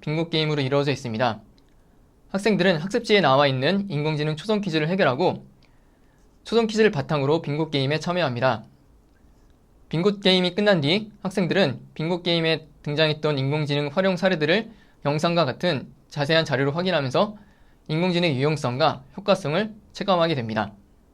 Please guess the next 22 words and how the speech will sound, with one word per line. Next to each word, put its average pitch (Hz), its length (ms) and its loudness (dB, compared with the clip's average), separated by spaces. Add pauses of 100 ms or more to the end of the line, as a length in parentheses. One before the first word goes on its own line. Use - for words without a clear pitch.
(920)
학습지를 214 460 -2
통해 196 140 2
자세히 151 280 0
설명드리겠습니다. 139 920 -2 (600)
학습지 208 340 -4
왼편에는 156 720 0
학생들이 170 600 -2 (340)
자주 151 240 -2
사용하는 170 480 2
인공지능 151 720 -2
앱, 135 160 -6 (140)
어플리케이션을 156 800 -2
초성 220 280 -4
퀴즈의 180 240 0
형태로 170 580 -2
제시하고 147 360 0
있습니다. 120 460 -4 (1400)
이 156 100 -8
초성 240 220 0
퀴즈를 214 280 0
다 127 200 -4
풀고 175 480 -2